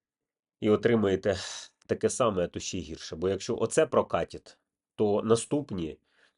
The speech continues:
скажуть: «Блін, що ми лохи? <laughs> Подивіться, як он там було».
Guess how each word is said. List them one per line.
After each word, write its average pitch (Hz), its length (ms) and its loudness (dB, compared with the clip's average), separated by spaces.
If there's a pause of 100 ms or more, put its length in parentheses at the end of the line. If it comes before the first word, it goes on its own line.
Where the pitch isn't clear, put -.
(340)
скажуть: 95 600 0
«Блін, 80 460 -6
що - 180 -8
ми 82 120 -6
лохи? 113 480 2 (260)
<laughs> - 320 0
Подивіться, 110 540 -2
як 90 240 0
он 90 160 -2
там 127 280 4
було». 87 300 -4